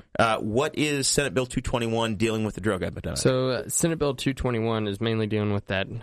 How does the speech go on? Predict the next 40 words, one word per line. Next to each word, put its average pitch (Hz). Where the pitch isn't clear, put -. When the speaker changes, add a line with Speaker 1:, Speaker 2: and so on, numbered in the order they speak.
Speaker 2:
with 107
the, 98
uh, 92
the 107
opioid 98
epidemic, -
uh, 98
which -
is 107
how 104
it's, 98
how 104
it's 95
actually 101
labeled 95
in 95
the 95
bill. 92
Um, 98
so 104
we're 117
talking 120
about, 101
um, 95
you 107
know, 95
heroin, 104
um, 90
uh, 95
prescribed 101
medications, 95
uh, 98
things 143
that 135
we 113
talked 107
about 95
with 107
Mike 95
Crider -